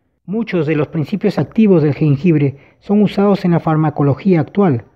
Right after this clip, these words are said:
Por ello se recomienda verificar si se está tomando estas medicinas antes de usar el jengibre, que es, en resumen, una medicina natural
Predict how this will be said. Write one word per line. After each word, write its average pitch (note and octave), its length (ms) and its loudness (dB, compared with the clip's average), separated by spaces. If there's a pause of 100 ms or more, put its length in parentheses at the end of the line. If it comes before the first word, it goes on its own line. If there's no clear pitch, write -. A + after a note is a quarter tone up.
(380)
Por D#3 140 -10
ello F3+ 160 -4
se F3 120 -4
recomienda D#3+ 580 2
verificar D3+ 560 0
si D3 120 -8
se D3+ 100 -6
está E3+ 200 -4
tomando F3 400 2
estas F3 180 -2
medicinas F3 640 0 (300)
antes F3 320 0
de C#3+ 80 0
usar D3+ 240 0
el C3+ 60 -2
jengibre, C#3 600 0 (500)
que E3 220 2
es, F3 140 0
en E3+ 100 4
resumen, D3+ 640 0 (260)
una F#3+ 220 0
medicina F#3 420 2
natural E3+ 600 2